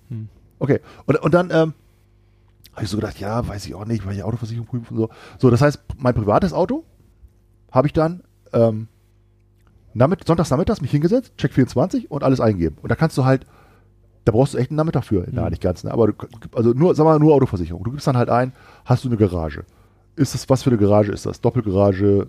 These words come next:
Speaker 2: Einzelgarage, äh, ist die bewacht? Ist die irgendwie abschließbar?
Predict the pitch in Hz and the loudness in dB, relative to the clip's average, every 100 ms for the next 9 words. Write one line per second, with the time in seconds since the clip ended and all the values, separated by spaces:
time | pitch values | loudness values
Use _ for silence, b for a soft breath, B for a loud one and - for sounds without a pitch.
0 | - 110 - 104 92 98 90 95 92 95 | -4 -4 -4 -2 2 2 2 0 0 0
1 | B B B B - 98 - - 95 101 | B B B B -2 0 0 -2 0 2
2 | 95 95 101 - - - - 101 95 98 | 2 2 0 -6 -12 -12 -8 -2 0 0
3 | 92 92 92 - 117 - 110 98 - 95 | -2 -4 -2 -2 -6 -6 -6 -4 0 2
4 | 95 95 | 2 0